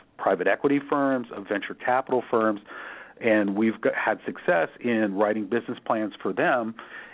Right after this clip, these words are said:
And it's actually a better market for us. It's a better client for us. We like working with them because we don't have to educate them. They understand the value of what we're doing.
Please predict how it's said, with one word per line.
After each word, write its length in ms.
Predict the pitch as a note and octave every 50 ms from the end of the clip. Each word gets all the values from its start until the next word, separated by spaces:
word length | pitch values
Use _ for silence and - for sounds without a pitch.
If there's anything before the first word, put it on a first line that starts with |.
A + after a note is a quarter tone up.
| - -
And 300 | - A#2 A2+ A2+ A2 G#2+
it's 160 | A2 G#2+ - B2+
actually 360 | A2+ A#2 - - B2 A2 G#2+
a 60 | G2
better 280 | F#2 - A#2 G2+ G2 F#2+
market 360 | F#2+ G2 G#2 G2 - G#2 - - -
for 160 | - G#2 A#2+
us. 240 | D#3+ D#3+ C3 A#2+ A#2 - -
It's 160 | G2+ - -
a 60 | A2
better 300 | F#2 - A#2 G#2 G2+ F#2+
client 500 | - - - C3 C3 D#3 E3+ D#3 A2 - -
for 200 | - G#2 F#2+ F#2
us. 80 | F#2+ - -
We 80 | G2 F#2
like 200 | F#2+ F2+ F2+ -
working 280 | C3 D#3 D3+ - C3
with 160 | A#2+ A2+ A2 -
them 160 | G#2+ G#2 G2+
because 320 | G2 G2 - G2+ F#2+ F2+ - - - - - _ -
we 100 | G#2+ G#2
don't 160 | G#2 G2 G2
have 140 | G2+ G2 -
to 100 | G#2+ A2
educate 380 | B2 A#2 G2 - - E2+ -
them. 160 | - E2+ F2
They 120 | F#2+ G2+ G#2
understand 520 | G2+ F#2+ F#2+ - - - A2+ A2 A2+ G#2+
the 40 | F#2
value 300 | F2+ G2+ F2+ F#2 F#2 F2+
of 100 | F2 D#2+
what 140 | E2+ E2+ D#2
we're 120 | F2 F#2
doing. 360 | E2+ A2+ B2+ B2+ G#2 D2+ D2